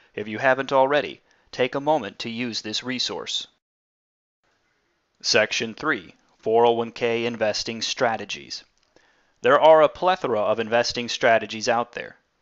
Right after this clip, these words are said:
Just within four oh one K, there are still a slew of investing strategies. What we will be discussing today are the five strategies that are at the core of portfolio theory.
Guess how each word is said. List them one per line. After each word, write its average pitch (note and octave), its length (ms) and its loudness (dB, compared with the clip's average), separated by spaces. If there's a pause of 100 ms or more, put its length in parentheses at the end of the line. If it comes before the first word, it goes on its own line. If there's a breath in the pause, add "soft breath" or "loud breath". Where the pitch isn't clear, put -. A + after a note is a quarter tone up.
(120)
Just C3 320 2
within C3 280 -4
four B2+ 280 2
oh B2 80 6
one A#2 160 -2
K, A#2+ 380 -4 (160)
there A2 100 -2
are A2+ 140 2
still F#3 320 -2
a A#2+ 60 -2
slew A#2 420 -4
of A#2 100 0
investing A2+ 500 -6
strategies. A2 720 -2 (720 soft breath)
What A2 220 0
we D3 120 0
will D3+ 100 -2
be C3+ 140 -4
discussing B2 480 -2
today A2+ 540 -4
are A2+ 160 0
the A2 100 -4
five C3 540 0
strategies A2 720 -4
that A2 160 -2
are A2 80 0
at A2 140 -4
the G#2+ 100 -8
core C#3 580 -4
of - 300 -8
portfolio A#2+ 800 -2
theory. - 460 -14